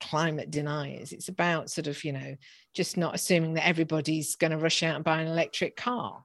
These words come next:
you know, or whatever, you know. <laughs> You know, I mean, I was in a, you know, taxi the other day, a black cab here in London. You know, you get in a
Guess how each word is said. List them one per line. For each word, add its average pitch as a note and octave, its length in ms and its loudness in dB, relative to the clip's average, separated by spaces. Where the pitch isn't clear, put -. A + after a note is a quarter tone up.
you E3+ 100 -6
know, G3 260 2
or D3 160 -2
whatever, F#3 440 0
you F3 100 -2
know. D3+ 200 -2
<laughs> - 600 -8
You A3 100 0
know, F3 120 0
I F3 60 -2
mean, A#3+ 100 0
I D4 120 4
was C4+ 200 0
in A#3+ 100 2
a, A3 180 0
you A3+ 120 0
know, F#3 160 0
taxi A3 360 0
the F#3+ 100 2
other G3 120 2
day, F#3+ 180 4
a E3+ 60 2
black F#3 240 -2
cab F#3 240 0
here F3+ 280 2
in F3+ 120 0
London. F#3 280 2
You E3+ 120 -2
know, E3+ 80 0
you F3+ 120 0
get G3+ 180 4
in F#3 80 0
a F3 80 -2